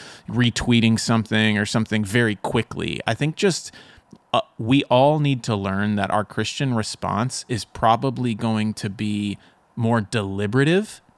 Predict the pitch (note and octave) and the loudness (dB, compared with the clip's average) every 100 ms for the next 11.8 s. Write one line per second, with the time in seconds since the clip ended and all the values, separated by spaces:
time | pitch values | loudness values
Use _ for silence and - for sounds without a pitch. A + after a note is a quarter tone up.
0 | _ - - - A2+ G2+ G#2 B2 D#3 F3 | _ -14 -10 -10 -4 0 0 2 2 0
1 | F3+ - A#2+ A2+ G#2 - - B2 A#2 C3 | -2 -6 -2 -2 -4 -8 -6 -2 -2 0
2 | B2 A2 - G#2+ A2+ C3+ C#3 D#3+ F3 - | -2 -2 -2 0 0 0 0 0 -4 -8
3 | - - - - C3 B2+ - B2+ A#2 G2 | -16 -20 -16 -4 0 0 0 0 0 -2
4 | - - G#2 A#2 C3 C#3 C#3+ - G#2+ G#2 | -8 -4 0 2 2 2 0 0 -2 0
5 | A2+ A#2 A#2 G#2 F#2+ G2 B2+ C#3+ C#3+ A#2 | -2 0 0 0 -2 0 2 2 2 0
6 | A2 G#2+ - - B2+ C3 C3 B2+ - G#2+ | 2 0 -2 -2 0 2 0 0 0 0
7 | G#2 G2 F#2+ F#2+ - F2 - C2+ A#1+ - | 0 -2 -4 -6 -6 -8 -6 -10 -6 0
8 | A2+ - A#2 - A2 G2 F#2+ F#2 - - | -2 0 -6 -4 -4 -2 -4 -8 -12 -20
9 | - - C3+ - - D#3 - - - _ | -4 -2 0 -4 -4 -4 -4 -14 -20 _
10 | - C#3 A#2+ C#3 C#3 C3+ D3+ C#3 G#2 G#2 | 0 0 2 2 4 2 2 0 2 2
11 | A#2 G#2 G2 G2 F#2 F#2 F#2 | 2 0 -2 -4 -2 -2 -4